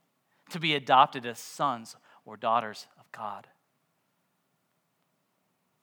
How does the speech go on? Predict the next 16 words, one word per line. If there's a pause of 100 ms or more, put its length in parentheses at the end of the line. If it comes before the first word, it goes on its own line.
(400)
And
truths
like
these
provide
us
with
a
great
foundation
of
hope (920)
to
love
others
from.